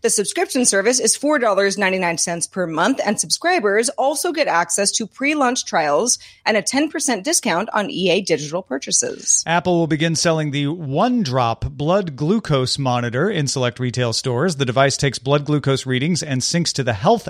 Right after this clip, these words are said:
Speaker 2: app on an iPhone or Apple Watch.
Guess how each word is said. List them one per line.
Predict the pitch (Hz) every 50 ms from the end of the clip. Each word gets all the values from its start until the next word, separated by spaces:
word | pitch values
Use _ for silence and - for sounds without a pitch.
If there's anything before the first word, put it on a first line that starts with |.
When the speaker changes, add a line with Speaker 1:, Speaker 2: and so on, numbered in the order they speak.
| -
Speaker 2:
app | 117 120 123 143 - - - - - - - -
on | 123 123 123
an | 120
iPhone | 120 123 127 135 139 - - 135 131 139 143
or | 143 131 123 131 127
Apple | - 120 113 110 - 131 139 147
Watch. | 165 220 214 131 - - -